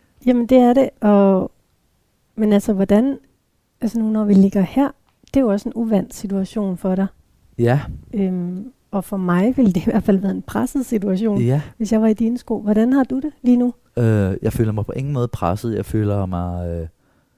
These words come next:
Speaker 2: føler mig meget, meget rolig og, øh, tryg ved dig og situationen, så, så,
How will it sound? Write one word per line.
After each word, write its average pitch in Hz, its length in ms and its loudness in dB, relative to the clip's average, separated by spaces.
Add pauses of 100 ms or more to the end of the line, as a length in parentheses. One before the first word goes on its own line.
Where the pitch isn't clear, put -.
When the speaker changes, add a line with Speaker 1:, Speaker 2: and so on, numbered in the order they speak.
(400)
Speaker 2:
føler 95 340 -6
mig 90 300 -8
meget, 95 280 -6
meget 101 360 -6
rolig 110 520 -6
og, 82 400 -6 (120)
øh, - 280 -12
tryg 127 240 -2 (120)
ved 113 120 -8
dig 82 240 -2
og 107 80 -2
situationen, 98 680 -8
så, 92 260 -10 (100)
så, 87 220 -14